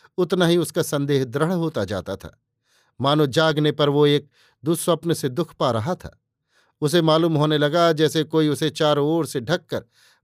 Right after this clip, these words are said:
पंक्ति से बाहर फेंक देने की चेष्टा कर रहा हो।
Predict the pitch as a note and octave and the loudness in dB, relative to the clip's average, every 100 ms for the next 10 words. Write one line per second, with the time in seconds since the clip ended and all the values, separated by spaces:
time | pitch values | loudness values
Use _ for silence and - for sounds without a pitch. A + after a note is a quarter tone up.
0 | - E3+ E3 F3+ D#3 D#3 D#3 D3+ - D#3+ | -2 -2 0 -2 -2 0 2 2 0 -2
1 | D#3+ C3+ C#3+ C3+ - E3+ D#3+ G3+ F#3 C3+ | -2 -2 -4 -4 -4 -4 -2 -4 -2 -4
2 | F#2 E2 C2+ | -6 -10 -12